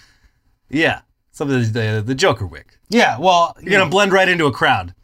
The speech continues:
Speaker 2: every
Speaker 1: with
Speaker 2: building
Speaker 1: this.
Speaker 2: that, uh, gets demolished, the Spirit Halloween moves in right away.
Speaker 1: Yeah.
Speaker 2: So it was the only thing they had in stock.
Speaker 1: Ukraine is full of Spirit Halloweens.
Speaker 2: Yes.
Speaker 1: Anyway, probably the biggest evidence that this whole thing is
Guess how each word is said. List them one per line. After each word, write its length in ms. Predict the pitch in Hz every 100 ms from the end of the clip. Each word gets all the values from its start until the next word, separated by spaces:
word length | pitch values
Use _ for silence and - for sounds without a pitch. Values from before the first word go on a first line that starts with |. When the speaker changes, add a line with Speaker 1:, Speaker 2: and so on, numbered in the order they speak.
| - 160 175
Speaker 2:
every 300 | 208 233 220
Speaker 1:
with 60 |
Speaker 2:
building 340 | 208 208 190 180
Speaker 1:
this. 220 | 165 -
Speaker 2:
that, 20 |
uh, 140 | 165
gets 280 | 156 165 -
demolished, 680 | 147 156 165 185 165 123 -
the 140 | 147
Spirit 360 | 131 - 226 208
Halloween 460 | 190 180 170 170 156
moves 180 | 143
in 140 | 165 160
right 160 | 170
away. 300 | 147 160 147 120
Speaker 1:
Yeah. 320 | 151 113 92
Speaker 2:
So 140 | 175
it 20 |
was 100 | 180
the 80 | 175
only 160 | 226 208
thing 140 | 208
they 80 | 185
had 160 | 185 160
in 60 |
stock. 340 | - 180 123 -
Speaker 1:
Ukraine 460 | 135 - 160 135
is 160 | 107 92
full 360 | - - 143 123
of 80 |
Spirit 300 | - - 113
Halloweens. 460 | 104 92 85 80 80
Speaker 2:
Yes. 420 | 170 139 - - _ _ - - _ - _ _ _ _ _ _ _ - - - - -
Speaker 1:
Anyway, 260 | 247 196
probably 280 | 170 269 330
the 80 | 175
biggest 320 | 156 196 214
evidence 340 | 208 208 208 180
that 100 | 156
this 140 | 151
whole 160 | 135 127
thing 160 | 127
is 240 | 110 90